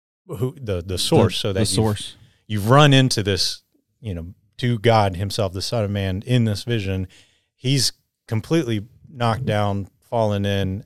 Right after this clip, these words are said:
Speaker 1: and then now the angels do what they do, which is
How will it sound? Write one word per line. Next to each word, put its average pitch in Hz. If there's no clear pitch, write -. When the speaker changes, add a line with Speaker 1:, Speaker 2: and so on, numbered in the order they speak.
Speaker 1:
and 104
then 113
now 101
the 92
angels 92
do 95
what 87
they 87
do, 101
which 92
is 85